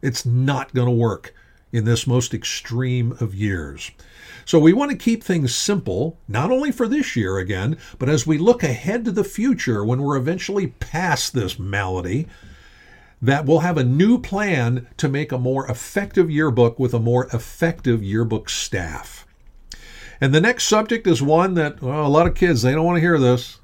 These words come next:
They don't wanna hear about this, but it's about writing. Now, I have joked for a lot of years now with English teachers, and I hope they take it well. I think most do. I kinda look at them and I say, "You know, most kids hate writing."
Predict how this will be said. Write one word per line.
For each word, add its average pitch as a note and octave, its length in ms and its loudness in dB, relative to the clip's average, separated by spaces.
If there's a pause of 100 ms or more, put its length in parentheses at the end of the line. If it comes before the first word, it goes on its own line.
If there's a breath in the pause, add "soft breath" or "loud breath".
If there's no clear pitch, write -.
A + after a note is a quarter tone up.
They A2+ 160 -2
don't D3+ 140 0
wanna E3+ 140 4
hear F3+ 120 4
about D#3 280 2
this, B2 280 2 (640 soft breath)
but C3+ 100 4
it's D3 160 2
about C3 260 0
writing. A#2 380 2 (840)
Now, A#2+ 200 4
I F3 180 2
have A#2+ 200 0
joked A#2+ 400 0
for A#2 220 -6
a A2 80 0
lot A#2+ 200 4
of A#2+ 60 2
years A2 340 2
now F#2 260 -4
with F#2+ 360 -6 (280 soft breath)
English C#3 420 2
teachers, G#2 500 -4
and A2+ 100 -2
I A#2 100 0
hope F#3+ 180 2
they C#3+ 160 2
take C3+ 260 -2
it A2+ 120 -6
well. F#2+ 540 -4 (140 soft breath)
I C#3+ 100 -4
think B2+ 200 -2
most G#2 380 -4
do. F#2 420 -6 (440 loud breath)
I C3 120 0
kinda F#3+ 240 2
look E3+ 240 6
at C3 100 0
them B2 220 0
and A#2 100 0
I G#2+ 80 -2
say, A#2 220 -4
"You A#2+ 160 -4
know, F#3+ 120 0
most E3 360 -2
kids C3+ 320 -4
hate C#3+ 640 0
writing." G2 520 0